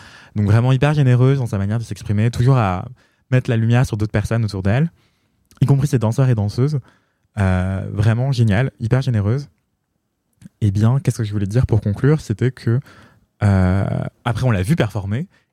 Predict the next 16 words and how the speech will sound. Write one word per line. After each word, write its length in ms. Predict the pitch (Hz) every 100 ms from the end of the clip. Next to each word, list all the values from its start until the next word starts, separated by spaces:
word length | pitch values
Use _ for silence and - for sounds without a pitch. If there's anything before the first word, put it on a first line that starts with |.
| -
et 40 | 117
c'était 320 | 113 127 143 _ _ -
presque 320 | - 165 -
une 100 | 117
autre 220 | 127 -
personne. 380 | 120 120 - 139
En 80 | 113
fait, 120 | 123
elle 60 | 113
était 180 | 92 101
beaucoup 320 | 101 131 139
plus, 320 | 123 135 143
euh, 480 | 120 104 101 98 104 - _ _ _
extravertie 1000 | - - 147 127 131 - - 151 151 151 -
et, 300 | 110 107 110
euh, 120 | 107